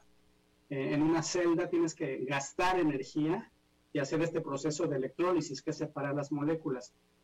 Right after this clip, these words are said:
Tenemos doscientos años con eso.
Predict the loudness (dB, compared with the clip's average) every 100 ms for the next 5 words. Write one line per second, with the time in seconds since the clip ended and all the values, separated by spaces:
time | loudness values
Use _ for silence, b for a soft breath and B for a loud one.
0 | _ _ _ 2 4 2 0 0 -2 0
1 | 2 2 0 -2 0 0 0 -2 0 -2
2 | -6